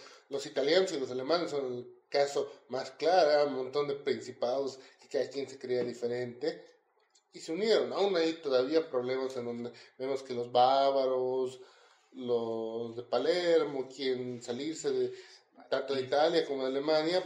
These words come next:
pero es algo natural. O sea, todo viene en altas y bajas. Creo que la Unión Europea tiene todavía chances, pero era lo que decía en la anterior intervención, es algo que tienen que adaptar, no,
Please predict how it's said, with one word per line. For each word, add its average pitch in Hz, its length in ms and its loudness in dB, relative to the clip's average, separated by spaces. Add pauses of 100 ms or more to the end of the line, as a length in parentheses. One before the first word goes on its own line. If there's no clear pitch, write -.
pero 113 1000 -2 (680)
es 196 160 -2
algo 269 220 -2
natural. 269 840 0
O - 60 -14
sea, 139 220 -2 (1200)
todo 196 280 8
viene 160 260 2
en 131 80 0
altas 127 300 -4
y 127 40 -10
bajas. 123 400 -2
Creo 160 200 4
que 156 100 -6
la 127 100 0
Unión 127 240 -6
Europea - 340 -4 (260)
tiene 175 300 -2
todavía 120 380 0
chances, 123 360 -8
pero 139 120 2
era 170 100 6
lo 165 140 2
que 143 80 -4
decía 139 240 -4
en 139 80 -6
la 127 60 -2
anterior 139 280 2
intervención, 123 600 -8 (320)
es - 340 -8 (340)
algo 160 360 2
que 120 580 -2 (840)
tienen 175 360 0
que 135 180 0
adaptar, 120 520 0 (460)
no, 160 320 0